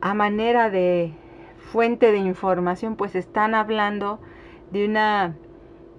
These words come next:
dimensión insospechada, ¿no? Miren, vamos a ver esta imagen para que vean lo que son el conjunto de datos abiertos enlazados. Son muchísimos datasets, los que ya existen, muchísimos.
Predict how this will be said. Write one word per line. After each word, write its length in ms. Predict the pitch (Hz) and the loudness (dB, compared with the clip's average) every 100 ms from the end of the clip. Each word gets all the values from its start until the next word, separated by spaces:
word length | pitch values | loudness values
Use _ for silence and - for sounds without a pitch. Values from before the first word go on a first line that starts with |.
| - | -14
dimensión 920 | 190 233 226 220 214 - 233 226 233 | -4 -2 0 -2 -4 -2 0 2 0
insospechada, 880 | 226 196 185 170 160 160 151 147 151 | -4 -4 -2 -2 -4 -6 -4 -4 -4
¿no? 200 | 180 233 | -2 -2
Miren, 360 | 226 202 180 175 | -2 -2 -2 0
vamos 260 | 175 208 | -2 -2
a 80 | 190 | -4
ver 140 | 175 | -2
esta 320 | 180 180 180 165 | -2 -4 -4 -2
imagen 520 | 170 175 175 208 208 | -2 -2 -4 -10 -8
para 300 | - 165 160 | -4 -2 -2
que 160 | 165 | -4
vean 380 | 160 180 180 185 - - - - - - - | -2 0 -2 -4 -12 -20 -20 -20 -20 -20 -10
lo 160 | 196 190 | -6 -2
que 120 | 208 | 0
son 420 | 202 226 220 214 - - | 0 -2 -2 -4 -8 -4
el 200 | 190 185 | -4 -2
conjunto 960 | 190 190 - 240 247 233 247 233 285 - - | -6 -6 -4 -2 -2 0 0 0 -2 -10 -14
de 340 | 226 175 185 | -6 -2 0
datos 720 | 202 202 202 202 190 190 - - - - | 4 2 2 -2 -4 -6 -18 -20 -16 -4
abiertos 720 | 175 180 185 180 180 180 180 | -4 -2 0 -2 -2 -8 -4
enlazados. 640 | 170 165 160 175 180 180 202 | -4 -2 -4 -4 -2 -2 -4
Son 300 | 190 185 180 - - - - - - | -4 -4 -6 -18 -20 -20 -20 -20 -10
muchísimos 1080 | 214 220 240 240 - 269 262 269 254 226 190 | -4 -2 -2 -4 -4 -2 0 0 -2 -2 -4
datasets, 960 | 190 185 180 175 170 196 190 - - - | 0 0 -2 -6 -4 -6 -6 -10 -18 -10
los 200 | 180 170 | -8 -6
que 140 | - 170 | -6 0
ya 140 | 185 | 0
existen, 580 | 185 - 185 - 202 196 | -2 -6 -10 -8 -8 -4
muchísimos. 800 | 185 180 214 208 220 208 214 269 | -4 -6 -8 -8 -6 -6 -8 -10